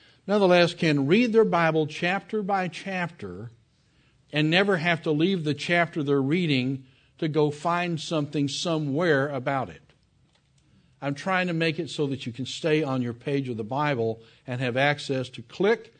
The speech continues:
and already have an answer because I've done the study. And when there's a variation of viewpoints, I've tried to be fair to the o-, options and tell you what the options are and why I think what I hold to be the correct one, but it's there for you to read.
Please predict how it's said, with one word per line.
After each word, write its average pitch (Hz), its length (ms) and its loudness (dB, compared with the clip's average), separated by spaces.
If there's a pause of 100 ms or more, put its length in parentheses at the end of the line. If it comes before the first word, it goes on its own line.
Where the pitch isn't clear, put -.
and 185 420 -6
already 147 360 2
have 135 280 0
an 135 100 -6
answer 135 360 -4
because 123 280 -4
I've 123 200 -4
done 120 180 -6
the 113 80 -8
study. 98 520 -10 (840)
And 156 160 0
when 165 140 2
there's 160 180 2
a 151 80 2
variation 156 680 2
of 131 80 0
viewpoints, 185 560 -4
I've 143 120 2
tried 139 220 0
to 135 80 -2
be 135 120 0
fair 139 300 0
to 139 60 -4
the 143 80 -2
o-, 143 320 0
options 139 540 -8
and 101 120 -12
tell 117 200 -4
you 120 120 -4
what 120 200 -4
the 135 120 -6
options 127 440 -6
are 104 280 -8 (400)
and 127 120 -8
why 123 180 0
I 127 40 0
think 120 260 -8
what 120 120 -6
I 113 60 -6
hold 110 240 -6
to 107 60 -8
be 104 140 -6
the 101 120 -10
correct 214 420 -2
one, 143 140 -2
but 147 100 0
it's 147 160 -6
there 147 200 0
for 147 100 -6
you 151 100 2
to 156 60 2
read. 185 380 -2